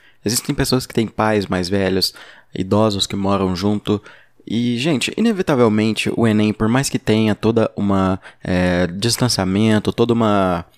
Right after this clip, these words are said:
é, um protocolo de segurança de saúde pra deixar com que as pessoas se t-, sintam seguras pra fazer a prova, sem, é, ficar pensando, "Nossa, vou encostar aqui, vou pegar a corona." É,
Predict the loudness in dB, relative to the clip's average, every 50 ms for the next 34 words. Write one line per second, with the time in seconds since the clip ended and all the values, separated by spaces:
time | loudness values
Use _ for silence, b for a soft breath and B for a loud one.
0 | _ _ _ -10 -4 -2 -2 0 0 0 0 0 0 0 0 0 0 0 0 0
1 | 0 0 0 0 0 0 0 0 0 -2 -2 0 2 2 2 2 2 0 0 0
2 | 0 0 2 0 0 -2 -4 -6 -6 -4 -2 0 0 0 0 -2 -4 -4 -2 -2
3 | -2 -2 -2 -4 -6 -6 -8 -8 -8 -8 -8 -6 -4 -4 -2 -2 -2 -4 -4 -4
4 | -6 -8 -6 -4 -4 -2 -2 0 0 0 0 0 B B B B B B B B
5 | B -2 -2 0 2 2 2 2 0 -2 -4 -2 -2 0 0 0 -2 -2 -2 0
6 | 0 2 2 0 0 -4 -6 _ _ _ _ _ _ _ _ _ _ _ _ _
7 | _ _ _ _ -20 -12 -6 -4 -2 0 0 0 2 2 2 2 0 0 -2 -2
8 | 0 0 2 2 0 0 -2 -4 -4 -4 -4 -2 -2 -6 -4 -4 -4 -4 -4 -2
9 | -2 -2 -2 -2 0 0 -2 -2 0 0 0 0 0 0 -4 -2 -2 -4 -4 -4
10 | -4 -4 -4 -2 -2 -2 -2 -2 -4 -2 -2 0 2 2 2 0 0 -4 B B
11 | B B B B B B B -6 -4 -2 0 0 0 0 -2 -4